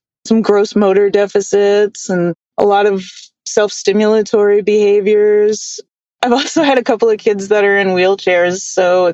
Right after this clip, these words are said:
that was a special challenge I had to adapt.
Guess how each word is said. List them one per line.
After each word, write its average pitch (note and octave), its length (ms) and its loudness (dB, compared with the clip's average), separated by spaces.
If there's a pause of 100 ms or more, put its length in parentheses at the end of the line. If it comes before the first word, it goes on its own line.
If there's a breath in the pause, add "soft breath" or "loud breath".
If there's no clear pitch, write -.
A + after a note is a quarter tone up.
that F#3 340 0
was F#3+ 260 0
a - 140 -2
special F3 380 -2
challenge F3+ 760 0
I F3+ 60 0
had F#3 180 0
to F3+ 120 2
adapt. F3 640 0